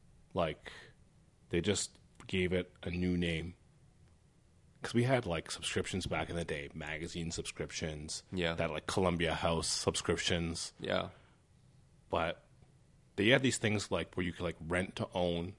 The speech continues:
Speaker 1: You, like, rent something, you could rent, like, now we're just kinda rebranding it. You're basically renting the right to use something.
Speaker 2: Yeah, it's like a gym membership.
Speaker 1: And if people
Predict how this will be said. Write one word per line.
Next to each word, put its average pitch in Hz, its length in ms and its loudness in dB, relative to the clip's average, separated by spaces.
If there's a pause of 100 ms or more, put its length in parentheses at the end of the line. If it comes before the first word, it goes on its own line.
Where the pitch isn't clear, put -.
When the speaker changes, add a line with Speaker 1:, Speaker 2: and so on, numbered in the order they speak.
(260)
Speaker 1:
You, 80 120 -2
like, 82 160 0
rent 85 300 -2
something, 87 340 0
you 82 100 0
could 78 180 -4
rent, 85 280 0
like, 80 160 -6 (1400)
now 101 340 6
we're 104 140 10
just 92 260 2
kinda 92 180 2
rebranding 90 560 2
it. - 140 -4 (400)
You're 92 120 0
basically 113 280 4
renting 87 600 0
the 85 100 2
right 82 280 0
to 90 100 -2
use 80 240 -2
something. 78 360 -4 (840)
Speaker 2:
Yeah, 98 180 4
it's - 140 -2
like 90 140 2
a 90 40 -2
gym 90 220 0
membership. 80 460 -2
Speaker 1:
And 95 120 4
if - 580 0 (280)
people 113 380 2